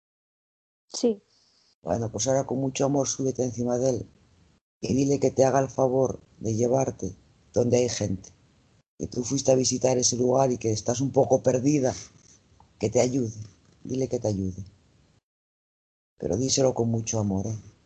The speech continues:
Speaker 2: Que sienta ese amor que llevas. Y dime qué hace, ¿te lleva?
Speaker 1: Sí, está nadando.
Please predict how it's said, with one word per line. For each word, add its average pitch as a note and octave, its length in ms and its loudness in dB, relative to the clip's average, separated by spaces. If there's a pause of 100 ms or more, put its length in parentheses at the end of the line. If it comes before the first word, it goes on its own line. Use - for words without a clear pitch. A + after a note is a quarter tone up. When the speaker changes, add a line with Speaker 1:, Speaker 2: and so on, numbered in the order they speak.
(1080)
Speaker 2:
Que G2 120 -6
sienta A2 400 -2
ese G2+ 180 -4
amor G2+ 240 -4
que F#2 120 -6
llevas. F#2 560 -8 (1400)
Y G#2+ 120 -6
dime A2 300 -2
qué A#2 120 0
hace, G#2 200 -4
¿te A#2+ 140 -4
lleva? A#2 360 -2 (960)
Speaker 1:
Sí, G3 320 -4 (320)
está - 220 -18
nadando. E3 480 -10